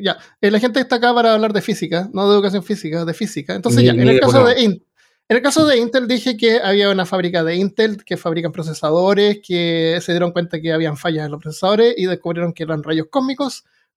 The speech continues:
Speaker 1: así que se tuvieron que enterrar para protegerse. ¿Eso, eso no es cierto? ¿Eso no es verdad? En mil novecientos setenta y ocho,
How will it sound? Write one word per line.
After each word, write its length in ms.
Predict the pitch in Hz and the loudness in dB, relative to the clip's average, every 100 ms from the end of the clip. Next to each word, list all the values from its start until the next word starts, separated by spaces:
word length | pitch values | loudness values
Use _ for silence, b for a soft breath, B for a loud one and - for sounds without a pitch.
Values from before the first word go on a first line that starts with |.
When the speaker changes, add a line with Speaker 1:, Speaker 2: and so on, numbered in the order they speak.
| - | -8
Speaker 1:
así 100 | 175 | -6
que 100 | 175 | -6
se 120 | 170 | -4
tuvieron 320 | 185 175 170 | -2 0 -2
que 300 | - 175 170 170 | -2 0 0 0
enterrar 480 | 151 160 160 165 - | -6 -6 -6 -6 -8
para 220 | 156 151 | -8 -8
protegerse. 560 | 156 156 - - - - | -8 -12 -18 -20 -20 -20
¿Eso, 300 | - 190 185 | -8 -6 -6
eso 140 | - 190 | -8 -6
no 60 | |
es 120 | 185 - | -6 -6
cierto? 340 | - - 208 | -8 -8 -14
¿Eso 140 | - | -12
no 100 | 180 | -10
es 40 | 175 | -6
verdad? 280 | 165 160 214 _ _ _ _ _ - | -6 -6 -8 _ _ _ _ _ -4
En 160 | 185 | 0
mil 140 | 196 226 | 2 4
novecientos 680 | 240 220 233 233 214 208 | 4 4 0 2 2 2
setenta 440 | - 180 185 175 170 | -2 -2 -2 -2 0
y 100 | 185 | 0
ocho, 360 | 196 - 151 | -2 -2 -8